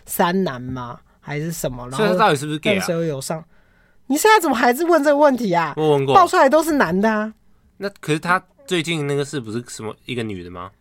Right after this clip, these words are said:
Speaker 1: 哈？你在讲什么？
Speaker 2: 哦，都是男的哦。
Speaker 1: 都是男的啊。
Speaker 2: 哦。
Speaker 1: 啊，天哪，这人也太跟不上时事了吧？会不会太瞎？
Speaker 2: <laughs> 好吧。
Speaker 1: 而且炎亚纶是同志，不是全世界都知道的事吗？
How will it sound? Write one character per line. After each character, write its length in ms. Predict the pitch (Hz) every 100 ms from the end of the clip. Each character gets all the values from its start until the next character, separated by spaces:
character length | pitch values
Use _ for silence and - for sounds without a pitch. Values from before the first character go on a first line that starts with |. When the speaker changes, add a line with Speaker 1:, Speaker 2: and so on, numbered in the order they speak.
| _
Speaker 1:
哈？ 200 | - 349 - _ -
你 100 | 175
在 80 | 196
讲 180 | 143
什 120 | 139 131
么？ 120 | - -
Speaker 2:
哦， 180 | 139 117 - -
都 120 | 175
是 100 | 175
男 160 | 175 107
的 100 | 98
哦。 140 | 92 -
Speaker 1:
都 100 | 269
是 60 |
男 220 | 294 202 170
的 80 |
啊。 180 | 185 190 - _ _ _
Speaker 2:
哦。 920 | 123 127 143 147 143 135 120 104 95 - -
Speaker 1:
啊， 480 | 208 220 262 320 359 - -
天 200 | - 294
哪， 140 | 294 226
这 120 | 302
人 120 | 240
也 40 |
太 180 | 185 254
跟 220 | 254 254
不 60 | 220
上 180 | 247 240
时 240 | - 170
事 220 | 165 -
了 120 | 180 139
吧？ 160 | 135
会 160 | 143 196
不 40 |
会 80 | 180
太 200 | 175 170
瞎？ 420 | 143 151 135 131 - - - 190
Speaker 2:
<laughs> 400 | 208 190 202 190
好 80 | 104
吧。 300 | 104 101 110 - - - - -
Speaker 1:
而 100 | -
且 180 | 302 339
炎 160 | 247 240
亚 120 | 277
纶 180 | 214 196
是 380 | 196 247 196 - _ _
同 280 | - 202 180
志， 320 | 185 226 190
不 160 | 156 165
是 380 | - 190 170 147
全 200 | - 156
世 180 | 143 185
界 160 | 165 151
都 160 | 139
知 160 | 135 139
道 180 | 135 127
的 60 |
事 240 | - -
吗？ 80 | -